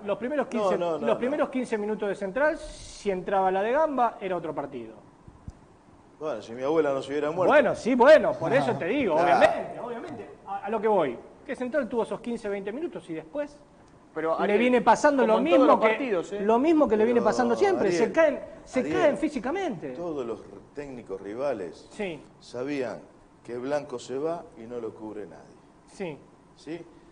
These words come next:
Speaker 2: Martínez está aterrorizado porque Montoya adelante no para a nadie,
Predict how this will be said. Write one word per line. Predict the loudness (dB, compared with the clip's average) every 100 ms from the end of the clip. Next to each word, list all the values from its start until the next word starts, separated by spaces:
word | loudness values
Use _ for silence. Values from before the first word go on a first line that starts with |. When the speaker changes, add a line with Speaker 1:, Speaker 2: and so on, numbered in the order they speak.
| -20 -16 -8
Speaker 2:
Martínez | -8 -8 -12 -10 -10
está | -10 -8
aterrorizado | -8 -8 -8 -10 -8 -6 -6 -6
porque | -10 -14
Montoya | -14 -14 -10 -8 -6
adelante | -6 -6 -10 -12
no | -14 -12
para | -10 -8 -10 -12
a | -18 -12
nadie, | -10 -10 -14 -20